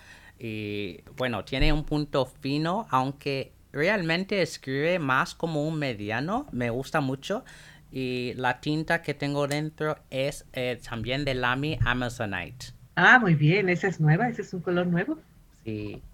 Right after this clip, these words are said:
Speaker 1: Entonces, bueno, lanzamos directamente a las preguntas que tenemos nosotros para ti.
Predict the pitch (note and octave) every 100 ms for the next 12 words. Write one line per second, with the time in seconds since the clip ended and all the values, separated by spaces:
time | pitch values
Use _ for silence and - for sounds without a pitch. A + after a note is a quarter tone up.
0 | - - - - - C#3+ D3 D3 F3 F#3+
1 | F#3 F#3+ F3 - D3 F#3 D#3 C#3 C#3+ E3
2 | E3+ F3 - C#3 D3+ - D#3 D3 D3+ D#3+
3 | E3 C#3 B2+ B2 - A#2+ A#2 D3 D3+ D3+
4 | - A2+ A2+ G#2+ A#2 C3+ C3 A2 - B2+
5 | - C#3 - G#2+ G#2+ G#2 B2 C3+ F#3+